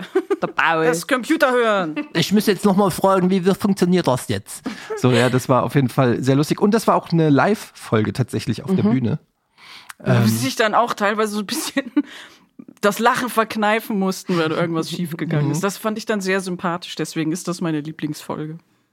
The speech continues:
Speaker 3: Du kommst ja auch aus dem, äh, Bereich Comedy, sag ich mal, au-, mit deinen YouTube-Sachen, mit deinen Harry Potter-Sachen und so weiter. Ähm, ist jetzt ja eigentlich nicht so überraschend, dass du dann auch,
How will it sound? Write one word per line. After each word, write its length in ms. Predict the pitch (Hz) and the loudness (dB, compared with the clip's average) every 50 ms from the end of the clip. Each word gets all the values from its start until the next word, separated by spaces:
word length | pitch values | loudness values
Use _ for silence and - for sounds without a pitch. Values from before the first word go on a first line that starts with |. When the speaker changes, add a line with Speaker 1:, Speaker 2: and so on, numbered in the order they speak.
| _ _ _ _ | _ _ _ _
Speaker 3:
Du 100 | 185 170 | 2 4
kommst 280 | - 196 214 233 - | 4 4 2 2 2
ja 160 | - 190 - - | 2 2 2 4
auch 320 | 151 190 196 - - - | 2 0 0 -2 -4 0
aus 300 | - 160 180 175 - - | 2 2 2 0 -2 0
dem, 680 | - 160 160 160 165 165 160 160 156 156 151 147 - - | 2 2 4 4 4 4 4 4 4 2 2 0 -2 0
äh, 120 | - 147 | 0 0
Bereich 460 | 139 147 147 - 120 143 156 - - | 2 2 2 2 2 0 0 -2 -4
Comedy, 600 | - - 175 175 190 190 180 196 214 247 302 - _ | 0 2 4 4 4 4 4 4 4 4 2 0 _
sag 240 | - - - 170 185 | -2 0 0 0 0
ich 120 | 180 - - | -2 0 2
mal, 220 | 180 185 185 - | 2 2 2 2
au-, 280 | - 139 131 131 143 143 | 2 2 2 0 -2 -2
mit 280 | 143 143 135 127 123 | -4 -4 -4 -4 -2
deinen 160 | - 117 120 | -2 0 2
YouTube-Sachen, 640 | 127 151 190 180 - 190 151 - 160 160 151 - 147 | 4 4 4 4 2 0 0 2 0 0 2 2 2
mit 80 | 120 | 2
deinen 160 | 123 120 120 113 | 2 2 2 2
Harry 160 | 127 131 123 | 2 0 2
Potter-Sachen 560 | - - 196 190 180 165 156 156 - 160 147 | 2 0 2 2 2 2 2 0 0 0 -2
und 100 | 147 147 | 0 0
so 140 | 127 147 127 | 0 2 2
weiter. 320 | 135 139 135 151 139 131 - - - - - - - | 2 2 4 2 0 0 -2 -12 -14 -16 -18 -16 -4
Ähm, 400 | - 131 127 131 135 131 120 - - _ _ _ _ _ _ _ _ _ _ - - | 0 2 2 4 4 2 0 -2 -6 _ _ _ _ _ _ _ _ _ _ -14 0
ist 180 | - 180 - | 0 2 2
jetzt 160 | - 170 - - | 4 0 2 2
ja 80 | 170 | 2
eigentlich 240 | - 175 180 165 - | 4 4 2 4 4
nicht 120 | 185 165 | 2 2
so 160 | - 151 165 180 | 4 4 4 4
überraschend, 460 | 156 160 147 135 151 - - 147 135 | 4 4 2 2 2 0 0 0 0
dass 140 | 139 - - | 0 0 0
du 80 | 147 | 2
dann 180 | 131 139 139 - | 2 2 2 2
auch, 420 | - 147 135 131 131 - - - | 2 2 2 2 0 -4 -8 -16